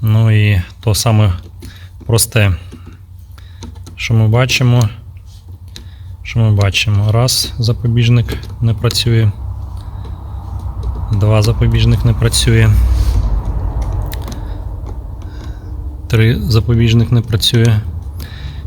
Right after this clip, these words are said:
Як мінімум. То зараз все перевіряємо. Чотири, запобіжник не працює.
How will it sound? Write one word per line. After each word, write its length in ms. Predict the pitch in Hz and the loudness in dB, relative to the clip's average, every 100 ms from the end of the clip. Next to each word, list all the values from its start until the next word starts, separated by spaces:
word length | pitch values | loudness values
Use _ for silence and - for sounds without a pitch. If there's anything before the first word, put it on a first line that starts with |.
| - | -4
Як 240 | 110 104 123 | 0 2 4
мінімум. 560 | 117 107 104 98 95 82 - - - - - - - - - - - - - - - - - | 6 6 4 4 2 -2 -8 -12 -12 -14 -14 -14 -14 -14 -12 -12 -12 -12 -14 -14 -14 -10 -2
То 100 | 107 | 2
зараз 280 | 107 107 110 | 4 4 2
все 480 | - - 110 107 95 - - - - | 0 2 4 4 2 -4 -8 -8 -6
перевіряємо. 840 | - 107 107 110 127 123 104 101 98 - - - - - - | 0 2 4 4 4 4 4 4 2 -2 -6 -8 -10 -12 -8
Чотири, 420 | - 107 123 123 | -6 2 4 4
запобіжник 760 | 117 - 117 117 113 117 110 - - - - - - - - - - - - | 2 2 2 2 4 4 2 -2 -14 -16 -18 -18 -18 -18 -18 -18 -16 -14 -2
не 160 | 120 113 | 2 2
працює. 760 | 107 117 - - 113 110 110 | 4 2 2 2 4 6 4